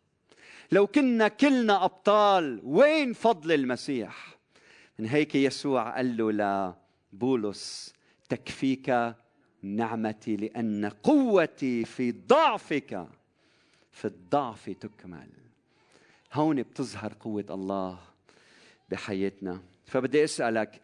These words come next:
مين القصبة المردودة بهيدا النص؟ مين الفتيلة المدخنة؟ مين بهيدا النص؟ ما بيقلنا. بتعرفوا ليه ما بيقلنا؟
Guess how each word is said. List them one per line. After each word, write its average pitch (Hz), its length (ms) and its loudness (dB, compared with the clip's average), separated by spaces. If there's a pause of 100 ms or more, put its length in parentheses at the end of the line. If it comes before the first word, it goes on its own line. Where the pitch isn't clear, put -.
(260)
مين 262 300 4
القصبة 175 600 2
المردودة 131 680 0
بهيدا 92 360 -6
النص؟ 85 440 -12
مين 247 180 2
الفتيلة 175 600 0
المدخنة؟ 104 600 -6
مين 147 200 -4 (680)
بهيدا 120 320 -2
النص؟ 104 340 -6
ما 160 80 -2
بيقلنا. 107 520 -4 (760)
بتعرفوا 127 320 -4
ليه 120 80 0
ما 113 120 -2
بيقلنا؟ 110 500 -4